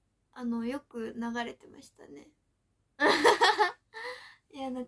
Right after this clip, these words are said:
かしい。ラブ注入ね。な、そう、ドドスコのやつ。<laughs> 懐かしい。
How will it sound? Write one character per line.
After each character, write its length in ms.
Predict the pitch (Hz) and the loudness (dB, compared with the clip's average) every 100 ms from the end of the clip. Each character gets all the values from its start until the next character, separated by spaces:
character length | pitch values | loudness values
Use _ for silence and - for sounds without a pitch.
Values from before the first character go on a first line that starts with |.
| - | -14
か 160 | - 277 | -14 -14
し 480 | - 277 262 240 - | -14 -12 -8 -8 -8
い。 80 | _ _ _ _ _ _ - | _ _ _ _ _ _ -12
ラ 180 | 262 | -10
ブ 200 | 254 247 233 - | -10 -14 -18 -20
注 340 | 240 233 247 | -12 -10 -8
入 480 | 240 269 302 302 - _ | -8 -8 -8 -12 -16 _
ね。 220 | - - 392 _ _ _ _ _ | -20 -20 -20 _ _ _ _ _
な、 180 | 247 254 | -12 -12
そ 200 | - 254 | -12 -10
う、 40 | |
ド 140 | 247 247 | -6 -6
ド 180 | 262 262 | -8 -12
ス 120 | - _ | -18 _
コ 120 | 254 | -8
の 120 | 247 | -6
や 200 | 240 240 | -4 -6
つ。 360 | 240 _ - - | -10 _ -20 -10
<laughs> 40 | 311 | 0
懐 180 | 381 453 523 453 494 403 427 349 320 | 4 6 6 6 4 2 2 -2 -10
か 120 | - 381 392 | -8 -8 -6
し 340 | 359 339 | -6 -6
い。 40 | 269 | -8